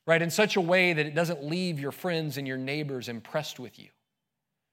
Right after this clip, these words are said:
but in such a way that you're willing to be transparent with who you are, not bragging about your sin or how bad you are, but telling your story honestly so that you can point honestly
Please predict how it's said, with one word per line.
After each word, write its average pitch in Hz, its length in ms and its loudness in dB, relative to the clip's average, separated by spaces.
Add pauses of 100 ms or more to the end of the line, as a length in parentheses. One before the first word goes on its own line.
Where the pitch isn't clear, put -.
(340)
but 151 80 0
in 175 100 2
such 220 280 0
a 208 60 0
way 175 240 0
that 156 100 -4
you're 151 140 -4
willing 180 300 -2
to 151 80 -6
be 147 120 -6
transparent 139 720 -10 (840)
with - 160 -8
who 180 100 -6
you 165 280 -4
are, 87 120 -14 (480)
not 226 260 0
bragging 131 440 2
about 139 260 -2
your 123 120 -10
sin 117 360 -8
or 117 60 -8
how 113 100 -8
bad 104 320 -12
you 110 160 -10
are, 107 140 -8
but 113 160 -14
telling 240 280 -10
your 196 120 -6
story 165 360 -8
honestly 120 460 -14 (1800)
so - 180 -6
that 160 120 -4
you 170 180 -4
can 156 220 -8
point 147 540 -12
honestly - 680 -12